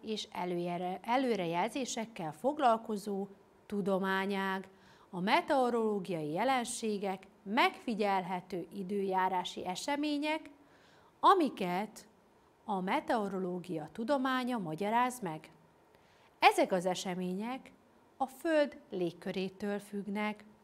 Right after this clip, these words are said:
Ennek fontosabb tulajdonságai a hőmérséklet, a légnyomás és a páratartalom.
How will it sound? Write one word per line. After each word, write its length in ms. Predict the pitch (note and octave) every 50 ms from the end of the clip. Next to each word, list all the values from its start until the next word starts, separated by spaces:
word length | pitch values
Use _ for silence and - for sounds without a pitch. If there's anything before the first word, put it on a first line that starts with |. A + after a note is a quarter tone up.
| - - - - - - _
Ennek 720 | _ G#3 A#3 C4 C4+ C4+ C#4 D4 D#4 E4+ G4 - - - - - - - - _ _ _ -
fontosabb 640 | - F4 F#4+ F#4 - - G3+ D#3+ - F3+ D#3+ -
tulajdonságai 1120 | - - A#3 B3 B3 A#3+ A#3 A3 A3+ A3+ A3 - A#3 G#3+ G#3 G3+ F#3 G3+ G3 G3 G3+ G3 - - - - - -
a 120 | - G#3
hőmérséklet, 1000 | E3 D3 F3+ F#3 F#3 F3+ G3 G#3+ A#3 A#3+ - - C#4+ C#4 C#4 C#4 D4 D4+ D4+ D#4
a 340 | D4+ D#4 - - _ _ -
légnyomás 760 | D#3+ E3+ G#3 A#3 G#3+ - A3+ G#3+ G#3 G#3+ G#3+ G#3+ G#3+ G#3 - - -
és 200 | - D#4+ D#4+ D#4+
a 60 | - C#4 - -
páratartalom. 1120 | F3+ D3+ D3 D#3 E3 E3+ E3+ - - F#3 F3 F3 - - G3+ F#3+ G3 F#3+ G3 G3 G#3+ G#3